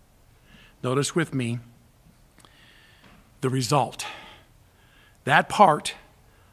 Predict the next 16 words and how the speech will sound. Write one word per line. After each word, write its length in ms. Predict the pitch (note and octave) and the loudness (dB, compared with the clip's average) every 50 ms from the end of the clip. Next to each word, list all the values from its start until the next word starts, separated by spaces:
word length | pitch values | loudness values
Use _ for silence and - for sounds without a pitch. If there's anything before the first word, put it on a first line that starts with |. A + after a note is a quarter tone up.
| _ - - | _ -12 -8
of 120 | B2+ A#2+ | -8 -4
Zacharias' 760 | G#2 C3+ C#3+ D#3 D#3 - F3 E3+ E3+ F3 E3+ D#3 - F#3+ D3+ | -2 2 2 2 2 2 2 2 4 4 2 0 -2 -4 -2
body, 520 | D3 E3 D3+ C3+ B2+ B2 B2 G#2+ - - - - - _ _ _ - - _ - | 0 2 2 2 2 0 -4 -10 -12 -20 -20 -20 -20 _ _ _ -20 -20 _ -6
which 180 | - C3+ - | -4 -4 -2
was 220 | - C#3+ B2+ A2 A#2+ | -2 -4 -4 -2 -2
used 380 | C#3+ D#3+ E3+ F3+ F#3 - - | 0 2 2 2 2 0 -2
to 80 | - C#3+ | -2 -2
sin 240 | - - E3 D#3+ E3+ | -2 0 0 0 -2
against 280 | D#3 E3+ F3+ D#3 - | 0 -2 -2 -2 0
God, 340 | E3 D#3+ C#3+ C3+ C3 C3 C3 | 0 2 2 2 2 0 -2
his 220 | A#2 A#2 D3+ C#3+ C3 | -2 -4 -4 -4 -2
mouth, 560 | D3+ D3+ D3 C3+ B2 C3+ - - - - - - - - - - - - - - - - - - - - - - - - | 0 2 2 2 0 -2 -6 -14 -20 -20 -20 -20 -20 -20 -20 -20 -20 -20 -20 -20 -20 -20 -20 -20 -20 -20 -20 -16 -6 -2
notice 320 | C#3+ C3+ C#3 C#3 C3 - | 0 2 2 2 0 0
God 420 | C#3+ C#3 C#3 C#3 C3+ C3+ A#2+ - - | 2 2 2 4 4 2 0 -2 -8
cut 360 | - - - F#3 F3 - - - | -4 0 2 2 2 2 -2 2
off 560 | F3 E3 D3 B2 A#2+ - - - - - - | 6 6 6 6 4 0 -6 -10 -12 -14 -16